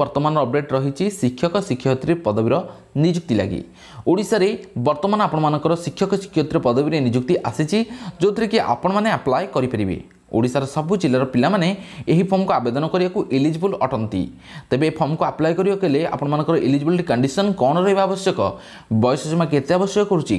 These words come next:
କେଉଁମାନେ ଆବେଦନ କରିପାରିବେ, ଦରମା କେତେ ମିଳୁଛି ଏବଂ ଏହି ଫର୍ମକୁ ଆପଣମାନେ ଆପ୍ଲାଏ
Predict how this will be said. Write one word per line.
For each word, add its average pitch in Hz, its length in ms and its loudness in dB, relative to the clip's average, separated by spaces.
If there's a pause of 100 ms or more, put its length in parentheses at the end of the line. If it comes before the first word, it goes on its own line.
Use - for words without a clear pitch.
କେଉଁମାନେ 117 360 2
ଆବେଦନ 147 220 2 (160)
କରିପାରିବେ, 151 460 2 (140)
ଦରମା 123 300 2
କେତେ - 240 -2
ମିଳୁଛି 208 300 0 (420)
ଏବଂ 190 140 2 (140)
ଏହି 180 80 4 (100)
ଫର୍ମକୁ 175 380 0
ଆପଣମାନେ 165 380 -2
ଆପ୍ଲାଏ 160 200 0